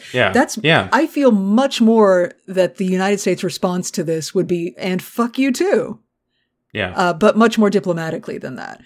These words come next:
Speaker 1: Yeah.
Speaker 2: Like, the Secretary of State would be out there wheeling and dealing to keep the Sokovia Accords as far away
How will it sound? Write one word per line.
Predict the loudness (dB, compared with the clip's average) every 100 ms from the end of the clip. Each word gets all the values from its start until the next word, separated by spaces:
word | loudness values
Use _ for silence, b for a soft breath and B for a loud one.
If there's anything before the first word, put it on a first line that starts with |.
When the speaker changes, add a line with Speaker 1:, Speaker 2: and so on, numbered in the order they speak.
| -4
Speaker 1:
Yeah. | 0
Speaker 2:
Like, | 0 0
the |
Secretary | 2 2 2 0 2 2
of | -2
State | -2 0 0 0
would | -2
be | 0 -2
out | -2
there | -2 -2
wheeling | -2 -4 -4
and | -6
dealing | -4 -4 -8
to | -12 -8
keep | -2 -2 -4 -8
the | -6
Sokovia | -6 -4 -2 -2 -2
Accords | -2 -4 -6 -8
as | -12 -10
far | -2 0 2 0
away | 0 2 2 0